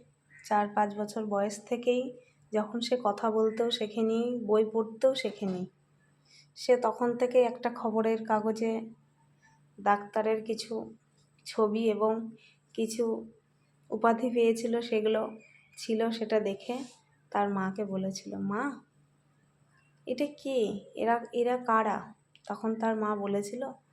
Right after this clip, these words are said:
"যারা ডাক্তারি পড়ে তারা এই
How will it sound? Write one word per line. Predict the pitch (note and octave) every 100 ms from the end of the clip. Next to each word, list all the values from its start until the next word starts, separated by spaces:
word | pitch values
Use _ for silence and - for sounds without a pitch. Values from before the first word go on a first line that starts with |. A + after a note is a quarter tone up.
| _ _ _ _ _ -
"যারা | G3 G3 G3
ডাক্তারি | G#3 G3 - - G#3 A3 A3
পড়ে | G3+ G3+ D#4 - _ _ _ _ _ _ _ _ _ _ _ _ _ _ _ _
তারা | G3+ G3 A3+
এই | A#3+ G#3 G#3+ C4 -